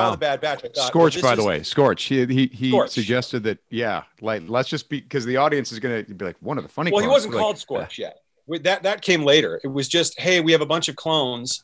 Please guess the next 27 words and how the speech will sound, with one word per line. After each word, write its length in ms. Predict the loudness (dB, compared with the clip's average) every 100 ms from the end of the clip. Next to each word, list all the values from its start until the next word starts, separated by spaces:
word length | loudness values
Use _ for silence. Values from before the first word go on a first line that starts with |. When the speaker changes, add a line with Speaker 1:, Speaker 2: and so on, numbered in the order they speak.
| _ _ _ _ -4
Speaker 2:
and, 460 | 0 0 -2 0
um, 460 | 2 2 -2 -6 -8
you 120 | -6
know, 80 | -4
you 140 | -2 -4
should 160 | -2
have 200 | -2 -2
one 320 | 0 0 2 0
that's, 240 | -4 0
like, 240 | 0 0 -2
funny, 420 | -2 0 -2 -8
and 100 | -12
you 80 | -10
should 160 | -4
have 140 | -4 -2
one 260 | -2 -2
that's, 320 | -4 -4 -6 -8 -20 _ _ -12
you 80 |
know, 360 | -8 -6 -8 -10 -8
uh, 360 | -6 -6 -8 -16 -20 -12
you 100 | -8
know, 140 | -8
more 320 | -10 -6 -4 -2
bloodthirsty, 680 | 0 0 0 -4 -4 -6
or 80 | -8
one 200 | -6 -6
that's, 320 | -6 -6 -10